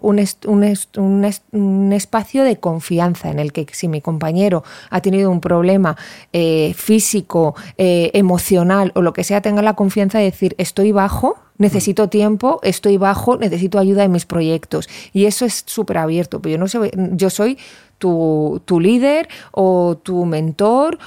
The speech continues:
Speaker 1: o tu jefa o lo que sea, y te voy a tratar con respeto, igual que necesito el respeto que me trates tú a mí, pero yo no soy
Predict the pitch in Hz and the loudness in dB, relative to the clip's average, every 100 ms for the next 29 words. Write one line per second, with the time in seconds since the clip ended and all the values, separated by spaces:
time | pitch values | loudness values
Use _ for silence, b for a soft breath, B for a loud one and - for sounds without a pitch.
0 | B - 185 190 175 165 156 - 175 202 | B -2 -2 0 -2 -2 -8 -10 -2 0
1 | 220 - 294 - 208 180 165 156 - 190 | 0 -2 -2 0 0 0 -4 -8 -2 -2
2 | 165 - 180 151 170 175 175 185 180 180 | -2 -4 -8 -6 -2 -2 -2 -2 -2 -2
3 | 170 175 170 175 - 180 233 185 180 202 | -2 -4 -2 -4 -2 -2 0 0 0 0
4 | 185 180 196 190 180 185 185 190 180 175 | -2 -2 -4 -6 -8 -8 -6 -4 -6 -6
5 | 175 156 - 156 180 196 156 160 160 180 | -10 -10 -10 -6 -6 -4 -4 -4 -4 -4